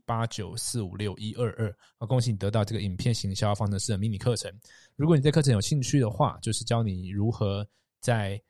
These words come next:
设计你的影片、设计你的录影稿，然后并且下标、选题这些东西有兴趣的话，你可以到ryan wu点T V斜线V M F，V M F就可以得到这个，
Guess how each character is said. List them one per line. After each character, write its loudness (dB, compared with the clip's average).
设 6
计 -2
你 0
的 0
影 -6
片、 -2
设 0
计 -2
你 0
的 -2
录 0
影 0
稿， -6
然 -6
后 -4
并 -4
且 -8
下 -4
标、 -2
选 -8
题 -8
这 0
些 4
东 0
西 -4
有 -4
兴 -2
趣 -2
的 0
话， 0
你 -4
可 4
以 4
到 4
ryan 4
wu -2
点 -2
T 0
V 2
斜 -2
线 0
V -2
M -2
F，V -6
M -4
F -4
就 -6
可 -6
以 -6
得 -6
到 -2
这 -4
个， -8